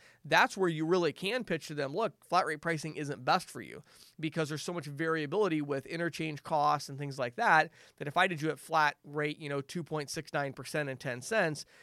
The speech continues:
that actually wouldn't be the best deal for you, Mister Merchant. It would be better to be on interchange plus pricing, which looks a little more complicated, I'll give you that, but it's cheaper. And at the end of the day, don't you wanna save money? Because with interchange plus, we can be more transparent, et cetera, et cetera."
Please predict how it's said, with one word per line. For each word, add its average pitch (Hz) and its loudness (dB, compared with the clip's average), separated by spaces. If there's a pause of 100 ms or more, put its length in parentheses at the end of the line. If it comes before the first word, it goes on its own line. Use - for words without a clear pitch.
(120)
that 160 4
actually 175 4
wouldn't 175 4
be 165 0
the 151 -4
best 139 -2
deal 143 -2
for - -8
you, 196 -2
Mister 139 -4
Merchant. 117 -6
It 143 -4
would 139 -6
be 135 -4
better 156 2
to 143 -4
be 143 -2
on 139 -4
interchange 139 -6
plus 127 -6
pricing, 196 0
which 151 0 (360)
looks 160 2
a 180 0
little 170 2
more 143 0
complicated, 156 0
I'll 135 0
give 131 -6
you 120 -2
that, 202 6 (240)
but 160 0
it's - -6
cheaper. - -6 (120)
And 151 -4
at 156 0
the 180 0
end 180 0
of 156 0
the 156 -2
day, 196 2
don't 156 -2
you 151 -6
wanna 131 -6
save 135 -2
money? 170 4
Because 143 -2
with 147 -2 (240)
interchange 151 -4
plus, 160 0
we 151 -4
can 147 -6
be 139 -4
more 135 -6
transparent, 135 -4
et 123 -14
cetera, - -6
et - -14
cetera." - 2